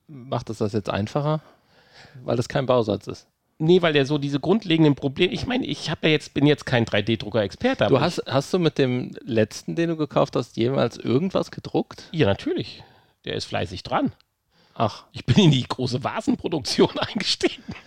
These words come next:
Speaker 1: Du mit deinen Vasen. Wer, wer will denn diese
Speaker 2: Was
Speaker 1: Vasen
Speaker 2: kann ich dafür,
Speaker 1: haben?
Speaker 2: dass sie so einen reißen Absatz haben?
Speaker 1: Ja.
Speaker 2: Und seitdem ich jetzt auch Material drucken kann,
Speaker 1: Ja, aber wer
Speaker 2: was in der Spülmaschine nicht einläuft.
Speaker 1: <laughs> Wer will denn diese Vasen haben?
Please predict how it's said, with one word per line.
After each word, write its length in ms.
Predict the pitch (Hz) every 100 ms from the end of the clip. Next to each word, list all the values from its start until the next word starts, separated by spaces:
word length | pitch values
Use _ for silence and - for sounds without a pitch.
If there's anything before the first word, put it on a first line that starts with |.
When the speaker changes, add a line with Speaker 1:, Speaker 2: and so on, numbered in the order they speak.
| - _ _ -
Speaker 1:
Du 80 |
mit 180 | 110 156
deinen 260 | 135 110 98
Vasen. 580 | 95 165 180 113 90 - -
Wer, 220 | 104 107 113
wer 180 | 113
will 100 | 127 180
denn 140 | 151
diese 220 | 131 139
Speaker 2:
Was 60 | 131
Speaker 1:
Vasen 180 | 165 208
Speaker 2:
kann 60 | -
ich 80 | 120
dafür, 180 | 110
Speaker 1:
haben? 120 | 110 262
Speaker 2:
dass 140 | 240
sie 80 | 262
so 100 | 214
einen 100 | 196
reißen 420 | 170 359 - 294
Absatz 420 | - 349 - 160
haben? 140 | 143 139
Speaker 1:
Ja. 60 |
Speaker 2:
Und 80 | 143
seitdem 300 | 165 151 240
ich 100 | 254
jetzt 160 | 196 -
auch 80 | 139
Material 580 | 147 - 139 131 339 320
drucken 320 | - - 160
kann, 240 | - -
Speaker 1:
Ja, 80 | 143
aber 220 | 139 127
wer 100 | 147
Speaker 2:
was 80 | 156
in 60 | 190
der 100 | 180
Spülmaschine 600 | - 226 233 180 202 180
nicht 260 | 160 - - -
einläuft. 840 | - 254 294 214 233 320 - 403 - - - - - -
Speaker 1:
<laughs> 0 |
Wer 480 | 117 143 139 156
will 140 | 175 220
denn 180 | 262 175
diese 300 | 165 165 147
Vasen 440 | 185 302 - 123
haben? 360 | 117 107 120